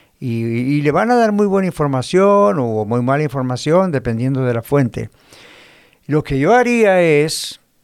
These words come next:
hablaría directamente con una persona que está allí metida en el asunto y que tiene años de experiencia.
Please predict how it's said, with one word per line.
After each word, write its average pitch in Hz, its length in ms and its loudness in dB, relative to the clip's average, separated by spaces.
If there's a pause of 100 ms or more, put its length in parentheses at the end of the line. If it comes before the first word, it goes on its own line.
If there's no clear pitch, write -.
(300)
hablaría 139 540 0
directamente 143 840 -2
con 120 400 -2
una 120 400 -4
persona 120 600 -6
que 113 340 -8
está 123 640 -2
allí 120 440 -6
metida 123 440 -8
en 123 80 -6
el 139 100 -6
asunto 190 720 -2 (320)
y 117 120 -16
que 120 100 -10
tiene 131 480 -6 (220)
años 110 420 -2
de 151 80 -2
experiencia. 185 1000 -6